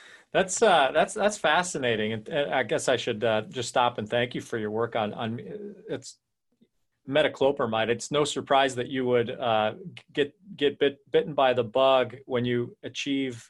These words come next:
and, and experience success that early in your career. And that's become, uh, I mean, as standard, uh, a, a drug as, as there is, I think, you know, for, for its, for its indication. So, um,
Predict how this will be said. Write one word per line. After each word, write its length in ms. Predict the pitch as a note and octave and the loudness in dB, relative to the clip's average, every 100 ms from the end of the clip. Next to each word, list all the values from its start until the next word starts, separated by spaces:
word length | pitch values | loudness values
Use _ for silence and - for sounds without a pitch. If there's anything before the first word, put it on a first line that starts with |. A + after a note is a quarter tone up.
| - | -8
and, 140 | B2+ | -6
and 160 | A#2+ A#2+ | -6 -8
experience 540 | A2+ - C3+ B2+ A#2+ | -8 -6 -4 -4 -6
success 520 | - A#2 - C#3 B2+ - | -8 -8 -2 0 0 -2
that 220 | B2+ B2+ | 0 2
early 340 | B2 B2 A#2+ A#2 | 2 2 0 -2
in 100 | A#2 | -4
your 120 | A2+ | -6
career. 520 | A#2 A2+ C#3 A#2+ A#2 _ _ _ A#2 | -4 -2 2 2 0 _ _ _ -2
And 80 | |
that's 340 | B2 C#3 - - - | 0 0 -4 -12 -12
become, 580 | - A#2 B2 A#2+ A2+ G#2+ - - | -8 -4 0 0 -2 -8 -12 -12
uh, 160 | A#2 | -10
I 80 | - | -8
mean, 200 | A2+ A2 | -8 -6
as 240 | A2+ A2+ - | -6 -6 -6
standard, 760 | - A2+ B2+ A#2+ A2 A2 G#2+ _ | -2 -2 0 0 0 -2 -6 _
uh, 400 | B2 G#2+ G#2 G#2 - _ | -6 -2 -2 -4 -10 _
a, 320 | A#2+ A2 A2+ G#2 - | -10 -6 -6 -8 -10
a 80 | G#2+ | -12
drug 360 | A2 A#2 G#2+ | -4 -2 -2
as, 340 | G#2+ F#2 - - - | -4 -6 -12 -12 -12
as 160 | G2+ | -8
there 220 | G#2+ G2 | -4 2
is, 280 | B2 F#3 G#2+ | 4 4 2
I 140 | F#2 F2+ | -4 -6
think, 300 | G#2 F#2+ - - | -8 -8 -12 -10
you 60 | |
know, 120 | G#2 | -8
for, 260 | G2+ A2 G#2 | -6 -6 -8
for 260 | - A2 G#2 | -8 -8 -6
its, 200 | G2+ - - | -8 -12 -16
for 140 | - A2 | -12 -12
its 160 | G2+ | -10
indication. 580 | A2+ G#2+ G#2 C3 - - | -8 -8 -6 -8 -8 -12
So, 300 | F#2 G#2+ G2+ _ _ - - _ - | -10 -8 -8 _ _ -20 -20 _ -8
um, 340 | G#2+ G#2 G#2 | -4 -4 -6